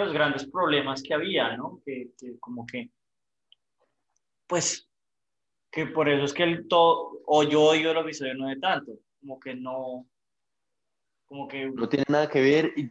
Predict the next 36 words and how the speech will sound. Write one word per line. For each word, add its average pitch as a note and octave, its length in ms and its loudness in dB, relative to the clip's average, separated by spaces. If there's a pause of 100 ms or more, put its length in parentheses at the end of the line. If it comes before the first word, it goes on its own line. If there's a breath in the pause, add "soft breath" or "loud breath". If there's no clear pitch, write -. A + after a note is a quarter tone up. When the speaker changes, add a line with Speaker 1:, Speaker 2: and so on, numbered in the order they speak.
Speaker 2:
y, - 340 -2
y C#3 40 4
tira C#3+ 260 4
el C#3 100 4
cuento D#3+ 260 0
de D#3+ 60 2
la E3+ 100 4
familia C#3 340 2
al, C#3 260 2
al C#3+ 140 2
piso, G3+ 340 0
porque, G#2 400 -6
porque A2+ 280 -6
entonces A2+ 380 -6
esta B2+ 200 0
vieja C#3+ 280 4
de C#3+ 60 2
la D3 100 2
nada B2+ 220 2
decide B2 340 2
que C3+ 100 0
es A#2+ 60 0
de C3+ 80 2
otra C#3 160 0
familia B2 380 0
y A2 60 -4
ya, B2+ 160 2
y A#2 40 0
entonces G#2+ 220 -2
la G#2 80 -2
familia A#2+ 240 -4
no G#2+ 100 -4
tiene A#2 180 -4
nada A#2+ 140 -6
que A#2+ 120 -4
ver. D#3+ 240 0